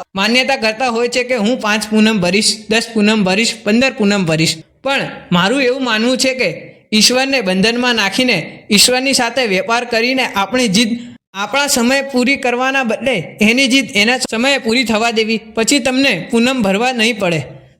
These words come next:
તમે જીવશો ને ત્યાં સુધી પૂનમ ભરશો. તો મિત્રો,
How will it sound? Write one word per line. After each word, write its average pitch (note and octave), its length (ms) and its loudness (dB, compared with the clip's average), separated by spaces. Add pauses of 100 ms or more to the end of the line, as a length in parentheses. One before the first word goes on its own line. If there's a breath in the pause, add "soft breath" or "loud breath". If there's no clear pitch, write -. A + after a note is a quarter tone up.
તમે B3+ 220 0
જીવશો A3+ 460 2
ને F#3 220 -4
ત્યાં B3 200 2
સુધી B3 260 2
પૂનમ A3+ 360 2
ભરશો. E3 280 0 (320 loud breath)
તો B3 80 -2
મિત્રો, A3+ 320 -2